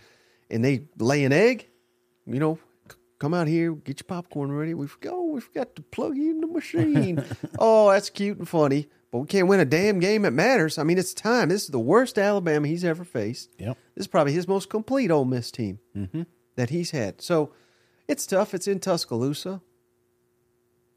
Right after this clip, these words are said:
Speaker 1: <laughs> Man, I can go back and forth on this one, brother. All the turmoil with Alabama, the, the King Dynasty.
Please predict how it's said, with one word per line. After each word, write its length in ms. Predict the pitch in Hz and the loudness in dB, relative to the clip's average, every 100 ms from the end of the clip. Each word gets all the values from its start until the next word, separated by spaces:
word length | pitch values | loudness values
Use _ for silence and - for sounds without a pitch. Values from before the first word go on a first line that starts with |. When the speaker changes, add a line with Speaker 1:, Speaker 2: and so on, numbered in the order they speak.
| _ _ _ _ - | _ _ _ _ -20
Speaker 1:
<laughs> 80 | - _ _ _ _ | -20 _ _ _ _
Man, 100 | - 110 - - _ _ _ _ _ 156 156 165 156 | -14 -14 -14 -18 _ _ _ _ _ -16 -10 -8 -6
I 100 | - | -4
can 60 | 180 | -2
go 120 | 139 | 0
back 260 | 120 131 123 | 2 2 2
and 100 | 123 | -4
forth 280 | 135 131 120 | -4 -4 -2
on 120 | 104 | -4
this 200 | 117 113 | -2 -4
one, 160 | 92 98 | -8 -6
brother. 300 | 92 87 104 _ _ _ _ _ | -6 -8 -12 _ _ _ _ _
All 720 | - 131 180 214 214 214 214 | 2 6 8 8 6 6 4
the 100 | 196 | 2
turmoil 580 | 196 - 196 175 151 147 | -2 2 2 4 6 4
with 120 | 139 | 4
Alabama, 580 | 139 139 139 123 113 107 | 4 4 2 2 0 -2
the, 160 | 101 - _ _ _ - | -4 -6 _ _ _ -20
the 80 | |
King 580 | - - - 240 233 233 | -18 -14 -8 -6 -4 -2
Dynasty. 720 | 214 160 131 113 110 104 87 | 0 0 -2 -4 -6 -6 -8